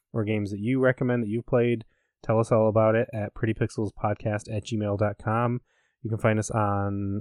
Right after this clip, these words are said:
social media. I'm on Twitter at Lost for Man. Ron's on Twitter at Big Bad Ron. And he's on Instagram at Not Big Bad Ron,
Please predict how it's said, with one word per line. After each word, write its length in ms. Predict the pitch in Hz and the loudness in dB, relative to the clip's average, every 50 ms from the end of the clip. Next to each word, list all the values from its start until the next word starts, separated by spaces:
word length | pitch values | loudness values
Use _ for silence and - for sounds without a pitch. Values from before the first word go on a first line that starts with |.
| - _ | -8 _
social 320 | - - - 110 - - | -6 -2 -2 -2 0 0
media. 380 | 110 113 123 127 139 143 139 139 | 0 0 0 2 2 2 2 2
I'm 160 | 123 113 107 107 | 2 0 0 0
on 120 | 104 104 | -2 -4
Twitter 400 | - - 131 127 127 123 127 - | -2 -2 0 0 2 0 0 0
at 180 | - 113 113 - | -4 -6 -6 -4
Lost 280 | 110 110 120 113 - - | -2 -2 -2 -4 -4 -6
for 80 | 131 123 | -6 -4
Man. 240 | 120 120 120 120 | -4 -2 -2 -2
Ron's 240 | 113 107 110 117 117 | -2 0 0 0 0
on 80 | 120 117 | 0 0
Twitter 280 | - - 120 120 113 | 0 -2 0 2 2
at 140 | 110 110 - - - _ _ | 2 0 -2 -6 -14 _ _
Big 100 | 120 110 107 | -2 0 2
Bad 160 | 110 107 104 | 2 2 2
Ron. 380 | 110 110 113 117 117 120 120 - _ _ _ _ _ _ _ _ _ _ _ - | 2 0 0 0 0 -2 -4 -6 _ _ _ _ _ _ _ _ _ _ _ -4
And 440 | - 113 110 104 104 101 101 104 104 | -2 0 0 2 0 0 -2 -4 -4
he's 200 | - - 110 104 110 | -4 -4 -2 0 2
on 160 | 104 101 110 | 2 2 2
Instagram 480 | 135 160 - - 147 151 151 147 139 123 | 0 -2 -2 -2 -2 0 0 0 0 -2
at 80 | 113 107 | -4 0
Not 220 | 117 117 123 - | 0 0 2 2
Big 120 | - 123 110 | 0 0 4
Bad 160 | 113 110 107 107 | 4 4 4 4
Ron, 460 | 104 101 101 107 117 127 143 151 | 2 2 0 0 0 -2 -4 -6